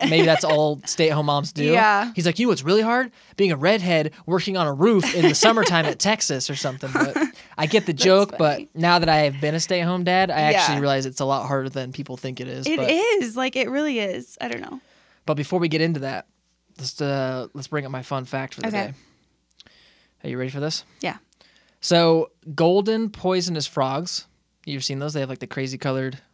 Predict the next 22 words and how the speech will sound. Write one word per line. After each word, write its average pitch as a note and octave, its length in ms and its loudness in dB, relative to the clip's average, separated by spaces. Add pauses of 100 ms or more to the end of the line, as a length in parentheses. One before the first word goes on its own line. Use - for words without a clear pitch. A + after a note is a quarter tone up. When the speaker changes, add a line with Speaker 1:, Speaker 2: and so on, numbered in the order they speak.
(180)
Speaker 1:
skin. C#3+ 440 -8
Speaker 2:
Okay, G#3+ 320 -6
yeah. A3 320 -4 (500)
Speaker 1:
They're E3 200 0
one F3+ 140 2
of G3+ 80 2
the F3+ 60 0
most E3 280 0
toxic E3 460 0
animals C#3+ 320 -4
on B2+ 160 -6
Earth. B2+ 280 -10
Speaker 2:
What C4 160 -10
the A3 80 -12
heck? G#3+ 400 -12
Speaker 1:
'Cause C#3+ 160 -6 (140)
people, D#3+ 340 -4
uh, C3+ 200 -4
it, D3+ 120 -10 (120)
like, C3 320 -10 (440)
old, D3 380 -8
uh, C3 340 -10